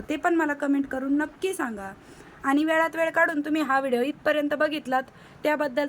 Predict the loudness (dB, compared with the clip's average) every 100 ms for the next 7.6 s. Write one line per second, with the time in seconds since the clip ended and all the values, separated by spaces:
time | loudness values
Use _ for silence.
0 | 0 2 2 0 -2 -2 -2 -4 -2 0
1 | 2 2 0 -4 0 2 2 0 -2 -8
2 | -10 -14 -20 -20 -18 -2 0 2 2 2
3 | 2 2 4 2 2 0 -2 -2 0 0
4 | -2 -2 -2 -2 -6 -16 -20 -6 2 2
5 | 2 -4 -6 -10 -8 -4 0 0 0 -2
6 | -4 -8 -14 -20 -8 0 2 0 -2 0
7 | 0 -2 -6 -4 -4 -6